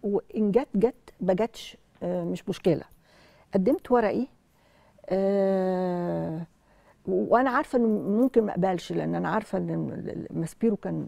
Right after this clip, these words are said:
صعب جدا أي واحدة، أي حد يدخله. فقدمت، لقيتهم بيكلموني في التليفون: "تعالي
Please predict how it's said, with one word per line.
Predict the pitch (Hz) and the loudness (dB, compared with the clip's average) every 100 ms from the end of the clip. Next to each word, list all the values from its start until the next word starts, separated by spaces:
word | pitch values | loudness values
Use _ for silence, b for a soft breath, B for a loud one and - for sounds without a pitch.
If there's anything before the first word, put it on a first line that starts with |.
| - | -12
صعب | - 302 202 | -10 -8 -4
جدا | 185 208 165 165 123 - _ - | -2 -2 -2 -4 -6 -14 _ -6
أي | 196 | -2
واحدة، | 180 208 180 151 139 - b b b - | -2 -2 -4 -2 -4 -10 b b b -4
أي | 220 | -2
حد | 226 185 | 0 2
يدخله. | 180 - 180 147 135 _ b b b b b b | 0 0 -2 -2 -4 _ b b b b b b
فقدمت، | - 269 269 262 233 - - - - 233 208 285 302 - | -6 -2 0 2 2 2 -2 -4 0 2 4 4 2 2
لقيتهم | 254 320 - 294 | 2 2 0 2
بيكلموني | 233 - 226 220 240 | 2 2 2 2 0
في | |
التليفون: | - 196 180 180 160 143 - _ _ _ _ _ _ _ | -2 -2 -2 -2 -4 -8 -18 _ _ _ _ _ _ _
"تعالي | - 202 208 175 156 | -6 -2 -2 -2 -4